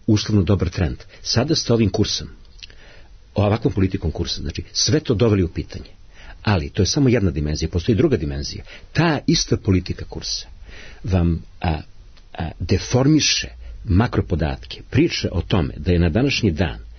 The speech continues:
javni dug šezdeset četiri koma devet posto bruto domaćeg proizvoda, bit ću, e, kolokvijalno grub, je priča za malu decu.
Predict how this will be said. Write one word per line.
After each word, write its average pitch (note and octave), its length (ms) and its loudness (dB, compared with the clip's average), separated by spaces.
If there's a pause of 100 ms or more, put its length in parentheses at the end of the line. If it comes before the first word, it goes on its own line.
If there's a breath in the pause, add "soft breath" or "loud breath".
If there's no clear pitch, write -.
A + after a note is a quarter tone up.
(400 loud breath)
javni G#2+ 380 4
dug - 300 0
šezdeset G#2 420 2
četiri G#2 240 0
koma F2 240 2
devet F2 500 -2 (160)
posto - 380 -2 (120)
bruto - 220 0
domaćeg G2 320 2
proizvoda, - 520 -2 (360 loud breath)
bit A#2 140 2
ću, F#2+ 220 2 (200 loud breath)
e, F2+ 180 4 (120)
kolokvijalno G2+ 640 2
grub, D2 240 0 (220 loud breath)
je E2 140 -2
priča G#2+ 300 0
za D#2+ 140 0
malu D#2 220 2
decu. - 440 -10